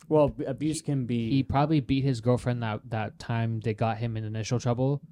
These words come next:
Speaker 1: Mm-hmm.
Speaker 2: And then now people are seeing, like, you know, everything that comes with that. So now they're like, "Oh, yeah, well, he, he beat me too."
Speaker 1: <laughs>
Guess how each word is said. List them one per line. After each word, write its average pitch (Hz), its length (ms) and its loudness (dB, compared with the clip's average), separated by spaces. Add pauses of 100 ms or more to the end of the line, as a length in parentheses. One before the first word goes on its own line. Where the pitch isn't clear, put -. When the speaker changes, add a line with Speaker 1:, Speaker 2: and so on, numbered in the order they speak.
(160)
Speaker 1:
Mm-hmm. 117 300 -8 (100)
Speaker 2:
And 117 120 -2
then 110 160 -2
now 113 260 0
people 117 320 -4
are 110 100 0
seeing, 113 440 -4
like, 104 460 -8 (120)
you 120 140 -6
know, 101 300 -4
everything 107 480 -6
that 104 100 -10
comes 104 320 -12
with 101 220 -10
that. 117 300 -4
So - 120 -12
now 110 200 -6
they're 110 100 -6
like, 107 160 -10
"Oh, 160 100 -4
yeah, 180 200 -4
well, 127 140 -4
he, 139 220 -6
he 127 180 -4
beat 143 200 -2
me 170 100 -2
too." 165 440 -2
Speaker 1:
<laughs> 185 360 4